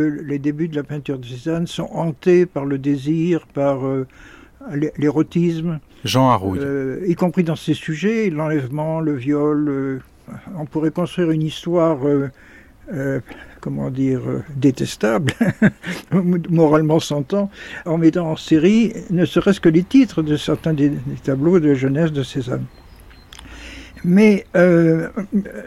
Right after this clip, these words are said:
Speaker 1: Cézanne n'a pas été ce personnage, euh, qu'on, qu'on découvre dans l'œuvre qui serait, euh, dominé par ses affects et par son obsession du corps féminin. Sa peur aussi, c'est une autre légende, n'est-ce pas, sa peur du corps féminin,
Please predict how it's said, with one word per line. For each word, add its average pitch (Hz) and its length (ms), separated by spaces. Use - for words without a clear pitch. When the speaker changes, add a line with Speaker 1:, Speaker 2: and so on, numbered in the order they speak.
Speaker 1:
Cézanne 190 420
n'a 190 140
pas 175 180
été 165 720
ce - 160
personnage, 170 880
euh, 139 720
qu'on, 156 220
qu'on 165 260
découvre 151 540
dans 143 180
l'œuvre 185 380
qui - 180
serait, 151 640
euh, 135 600
dominé 190 720
par 175 180
ses 143 260
affects 196 640
et 151 100
par 147 300
son 151 220
obsession 143 520
du 139 120
corps 135 240
féminin. 143 500
Sa 151 220
peur 190 340
aussi, 151 360
c'est - 180
une 147 160
autre 139 180
légende, 139 300
n'est-ce 131 160
pas, 131 120
sa - 180
peur 147 280
du 127 100
corps 127 220
féminin, 135 460